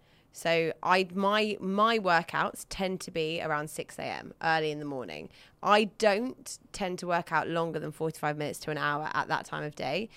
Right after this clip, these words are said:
So I personally don't eat before a workout 'cause I don't feel like I need to. So I li-, I do my workouts fasted. It's what works for me.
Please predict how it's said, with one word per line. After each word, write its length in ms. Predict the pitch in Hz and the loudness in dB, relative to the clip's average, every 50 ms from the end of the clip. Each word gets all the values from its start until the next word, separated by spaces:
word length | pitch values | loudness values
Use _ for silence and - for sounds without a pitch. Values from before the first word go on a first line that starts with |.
| - - - _ | -20 -20 -20 _
So 100 | - - | -2 2
I 80 | 170 170 | 2 2
personally 460 | 170 - - 220 226 214 - 180 170 165 | 4 4 2 2 0 -2 -4 -6 -8 -4
don't 280 | - 185 165 165 160 - | 0 2 2 2 2 -2
eat 220 | - 151 143 - | -6 -8 -10 -10
before 240 | - 170 - - 143 | -12 -12 -10 -6 -6
a 80 | 131 120 | -6 -4
workout 680 | 90 71 - - - - - - - - - - - - _ _ - - - | -4 -6 -8 -8 -12 -14 -16 -16 -16 -18 -20 -20 -20 -20 _ _ -18 -4 -2
'cause 160 | - 196 208 | 2 6 8
I 200 | 220 220 220 220 | 8 8 8 8
don't 360 | - - 208 208 208 - - | 6 6 6 6 6 4 0
feel 200 | - 196 185 175 | -2 0 0 2
like 220 | 165 156 156 - | 2 0 0 -2
I 80 | 160 151 | -4 -4
need 300 | 156 151 147 143 143 - | -2 -2 -4 -4 -6 -8
to. 340 | - - 147 170 220 262 254 - - _ _ _ _ _ _ _ - _ - - | -6 -2 -2 -2 -2 -2 -6 -10 -18 _ _ _ _ _ _ _ -20 _ -20 -12
So 300 | - - 185 175 170 - | -2 2 4 4 4 4
I 260 | - 185 185 190 190 185 | 6 8 8 8 8 8
li-, 240 | 180 180 180 - - | 4 2 0 2 6
I 160 | 151 170 185 | 6 6 6
do 260 | 170 - 214 226 220 | 4 2 0 0 0
my 180 | 208 180 170 170 | 2 2 4 4
workouts 540 | 170 165 160 165 - - 151 147 - - - | 4 4 4 2 2 0 0 0 0 -2 -4
fasted. 680 | - 160 156 143 151 151 - - - 226 277 - - - - - - _ | -2 0 0 0 0 -4 -4 -2 -2 -2 -2 -4 -8 -16 -20 -20 -8 _
It's 200 | 185 185 - - | -4 -4 -4 -4
what 160 | - 175 160 104 | -4 -4 0 2
works 360 | 160 160 147 - - - - | 2 2 2 2 -2 -8 -10
for 160 | - 156 160 | -6 -6 -4
me. 340 | 160 143 143 180 247 269 | -2 -2 0 -2 -2 -4